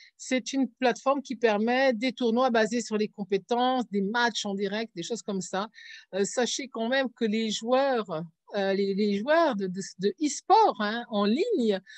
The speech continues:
sont des personnes qui gagnent des millions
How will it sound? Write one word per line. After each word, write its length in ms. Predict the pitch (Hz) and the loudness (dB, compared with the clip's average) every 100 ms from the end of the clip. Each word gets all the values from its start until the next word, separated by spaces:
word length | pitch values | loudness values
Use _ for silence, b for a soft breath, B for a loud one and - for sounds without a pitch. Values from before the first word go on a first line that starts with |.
| B B | B B
sont 340 | - - 339 392 | -10 -4 0 0
des 160 | 254 262 | 2 2
personnes 680 | 247 226 - 254 269 330 277 | 2 0 0 2 2 0 -8
qui 320 | - 240 226 | -6 -2 -2
gagnent 640 | 170 214 233 277 269 214 | 2 4 6 4 2 2
des 260 | 185 180 226 | 2 2 2
millions 1000 | 226 262 311 311 269 240 220 233 247 | 2 2 0 0 -2 -2 0 2 2